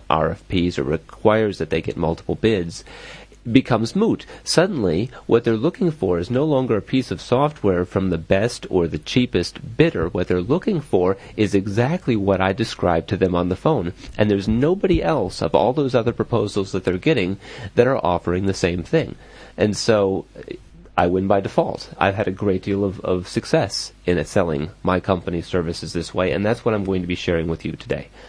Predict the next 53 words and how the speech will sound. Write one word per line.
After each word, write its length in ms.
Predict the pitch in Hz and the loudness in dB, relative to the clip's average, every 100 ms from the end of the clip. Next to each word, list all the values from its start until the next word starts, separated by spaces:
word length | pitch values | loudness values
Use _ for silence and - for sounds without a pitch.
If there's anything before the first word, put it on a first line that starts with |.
| - - | -20 0
Basically, 480 | 185 196 - 131 113 | 2 2 -4 -8 -4
this 220 | - 190 180 | 0 0 0
is 120 | 156 | -2
how 140 | 131 | 0
you 160 | 110 104 | 0 -2
sell 360 | - 87 73 | 0 0 0
to 140 | 98 107 | -4 -6
clients. 520 | - 92 62 - - | -2 -2 -2 -10 -14
This 320 | - 110 120 | -4 -2 0
is 140 | 120 113 | -4 0
an 60 | |
overview 400 | 123 123 120 113 | 0 0 -2 -2
of 60 | 104 | 0
what 120 | 104 | 0
we're 80 | 98 | -2
going 180 | 95 92 | -2 -2
to 60 | |
be 80 | 87 | -2
talking 340 | - 85 82 78 | 0 -2 0 -2
about. 240 | 78 82 | -2 -2
The 60 | 98 | -2
main 400 | 110 135 170 180 | 0 0 0 -2
selling 400 | - 123 113 101 | -2 0 0 -2
points 440 | - 90 87 - | -2 0 -2 -6
of 220 | - 90 - | -4 -2 2
agile 340 | 92 101 98 | 0 2 0
software 340 | - 82 80 | 0 -2 -2
development 540 | 113 120 82 64 82 98 - - - - | -2 0 -2 -2 -4 -4 -12 -20 -16 0
is 340 | 98 98 98 - - | 2 2 0 -12 -10
higher 320 | - 107 123 | 0 0 0
quality 380 | - 117 131 151 | 0 0 2 -2
software, 680 | - 101 82 - 80 82 - - | 0 0 0 0 0 0 -4 -4
and 160 | 101 95 | 0 2
we're 80 | |
gonna 140 | 95 87 | 2 0
have 120 | 90 | -2
to 60 | 98 | -2
talk 220 | 101 92 | -2 0
about 220 | 101 87 | 0 0
what 160 | 95 90 | 0 0
that 180 | 87 - | -2 0
means 420 | 110 123 82 90 | 0 0 -2 -4
because 300 | 92 90 85 | -4 -4 -2
most 240 | 92 101 | -2 -2
people 280 | - 95 92 | -4 -6 -4
haven't 260 | 98 87 80 | -4 -4 -6
a 40 | |
clue 360 | - - 127 95 | -6 -2 0 0
what 160 | 85 | -4
software 360 | - 87 - 98 | -2 -2 -2 -8
quality 460 | - 92 90 82 | -4 -2 -2 -4
actually 380 | 85 87 - 80 | -6 -8 -6 -6
means. 420 | 80 98 60 - | -2 -2 -2 -8